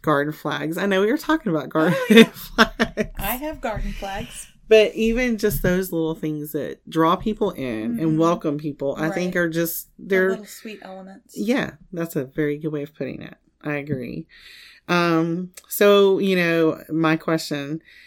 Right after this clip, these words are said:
Speaker 1: is, how do you create that space and how do you start? Do you go with something small? Do you go
Speaker 2: Mm-hmm.
Speaker 1: with something big? And I think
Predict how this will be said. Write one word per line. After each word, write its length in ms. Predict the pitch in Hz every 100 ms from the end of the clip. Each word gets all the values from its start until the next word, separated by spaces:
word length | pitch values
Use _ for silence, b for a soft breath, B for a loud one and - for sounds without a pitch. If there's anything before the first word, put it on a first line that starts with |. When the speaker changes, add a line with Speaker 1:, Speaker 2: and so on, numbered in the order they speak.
| B B
Speaker 1:
is, 480 | 165 160 151 143 - -
how 180 | 156 190
do 60 | 196
you 120 | 185
create 320 | - 170 147
that 160 | 151 -
space 340 | - 151 151
and 240 | 151 147 151 _
how 260 | 151 151
do 60 | 151
you 120 | 147
start? 360 | - - 117 160
Do 80 |
you 100 | 156
go 180 | 143 143
with 100 | 170
something 360 | 185 226 226 220
small? 520 | - 170 151 147 147
Do 100 | 156
you 60 | 147
go 60 |
Speaker 2:
Mm-hmm. 60 | 143
Speaker 1:
with 80 | 147
something 360 | 156 160 160 147
big? 460 | 139 131 135 147 _ B B B B B B
And 80 | 175
I 140 | 175 175
think 600 | - 226 247 240 -